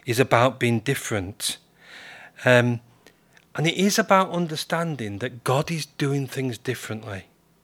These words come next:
And the challenge for us is we live in a world that operates in a certain way. And some of us think that if we have, are gonna live in that world,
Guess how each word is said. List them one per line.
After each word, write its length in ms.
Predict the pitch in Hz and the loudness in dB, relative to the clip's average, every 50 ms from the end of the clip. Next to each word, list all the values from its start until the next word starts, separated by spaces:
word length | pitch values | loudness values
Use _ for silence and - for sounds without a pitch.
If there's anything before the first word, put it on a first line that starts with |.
| _ _ _ _ - - - - - | _ _ _ _ -20 -20 -20 -12 -6
And 120 | - 127 139 | -2 0 2
the 80 | 156 | 2
challenge 500 | 151 - - 196 196 214 233 226 220 - | 2 4 6 8 8 8 8 6 4 2
for 180 | - - 208 160 | 0 0 2 4
us 180 | 131 123 110 - | 4 4 2 0
is 180 | 113 110 - | -2 -4 -2
we 200 | 120 120 131 135 | -2 0 0 0
live 260 | 135 139 151 175 170 | 2 2 2 2 2
in 120 | 190 190 190 | 2 2 0
a 60 | 190 | 0
world 600 | 175 147 123 120 120 120 120 117 120 120 - - - - - - - - _ - | -2 0 0 2 2 2 0 -2 -4 -6 -10 -14 -20 -20 -20 -20 -20 -16 _ -6
that 180 | 131 135 - _ _ - | -6 -6 -6 _ _ -10
operates 720 | - 135 139 - - - 170 170 170 160 156 123 - - 143 | -10 -10 -8 -6 -4 -2 2 2 2 2 0 0 -4 -4 -4
in 120 | 135 135 | -2 -2
a 60 | 139 | -2
certain 760 | 127 - - - - 143 131 123 131 - - 147 131 123 120 117 | -2 -2 -2 -2 0 2 2 2 0 -2 -4 -6 -8 -8 -6 -4
way. 460 | 113 117 113 117 110 104 98 92 - _ _ _ _ _ _ _ _ _ _ _ _ _ _ _ _ - - - - - - - - - - | -2 -2 0 0 -2 -2 -4 -8 -10 _ _ _ _ _ _ _ _ _ _ _ _ _ _ _ _ -20 -20 -20 -20 -18 -18 -16 -16 -10 -2
And 220 | - 135 143 143 - | 2 2 2 2 2
some 380 | - - - - 220 220 226 | 2 2 4 6 8 8 10
of 100 | 240 - | 8 8
us 180 | 226 220 - - | 6 4 0 -2
think 520 | - - 208 190 151 113 104 107 - - | 0 4 4 4 4 4 0 -6 -10 -12
that 320 | 131 120 127 131 143 - - | -6 0 2 2 2 2 2
if 320 | 175 196 196 - - - | 0 0 0 0 -2 -2
we 180 | 214 208 202 190 | 0 2 2 2
have, 400 | - - 196 185 - - - - - - | 0 -2 -2 -4 -4 -8 -14 -14 -10 -2
are 60 | 147 | 4
gonna 240 | 131 127 165 156 156 | 4 4 6 4 2
live 640 | 156 151 151 151 160 180 202 185 135 101 - - - - - - - - - _ | 0 0 2 2 4 4 4 4 2 0 -4 -12 -18 -18 -20 -20 -20 -20 -8 _
in 300 | - 147 156 170 170 165 | 0 2 2 2 2 2
that 340 | 151 156 156 151 - 135 120 | 4 4 2 2 0 0 4
world, 540 | 123 151 156 135 110 98 92 98 98 - - | 6 6 6 6 6 2 0 -4 -6 -10 -14